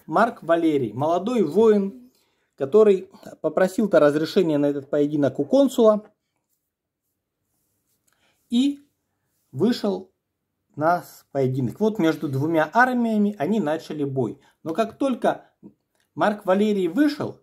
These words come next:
с неба слетел ворон, птица, которую считают посвящённой богу войны Марсу, которого греки называли Аресом. И вот римлянин подумал: «Это знак, что боги мне помогают, боги со мной». И сказал: «Боги,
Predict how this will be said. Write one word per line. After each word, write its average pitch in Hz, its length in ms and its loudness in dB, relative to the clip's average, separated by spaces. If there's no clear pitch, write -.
с - 140 -20
неба 247 320 0
слетел 202 500 0
ворон, 131 600 -2
птица, 285 460 -2
которую 185 480 -4
считают 240 640 -6
посвящённой 170 640 0
богу 180 380 0
войны 165 420 -2
Марсу, 139 600 -2
которого 151 680 -4
греки 151 320 -4
называли 139 640 -4
Аресом. 123 600 -8
И 151 80 -6
вот 262 380 -6
римлянин 220 500 2
подумал: 170 600 -2
«Это 214 240 0
знак, 220 360 -2
что - 200 -6
боги 190 300 2
мне 160 180 -2
помогают, 151 640 -2
боги 180 360 0
со 170 200 -6
мной». 156 300 -2
И 131 80 -10
сказал: 165 340 -2
«Боги, 160 580 -2